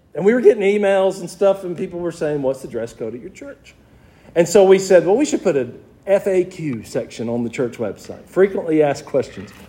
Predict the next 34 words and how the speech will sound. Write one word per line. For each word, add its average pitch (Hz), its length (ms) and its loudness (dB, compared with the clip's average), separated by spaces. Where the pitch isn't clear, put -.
Well, 156 100 8
that 165 100 6
was 151 120 0
the 156 80 8
only 139 160 6
one 131 160 4
we 107 100 -2
had. 120 240 -2
So 180 100 2
I - 20 6
had 170 60 0
to 170 80 2
make 190 200 6
up 180 140 4
some 156 160 -2
other 160 200 8
ones. 123 240 2
They 190 100 8
weren't 202 220 6
frequently 170 420 4
asked, 175 340 2
but 147 100 0
I 143 40 0
figured 165 280 0
if 135 60 -12
you 143 60 -14
just 180 180 -2
had 165 200 0
the 127 60 -6
one, 131 320 -2
that'd 117 160 -8
be 123 100 -8
kinda 104 220 -16
weird. 120 500 -2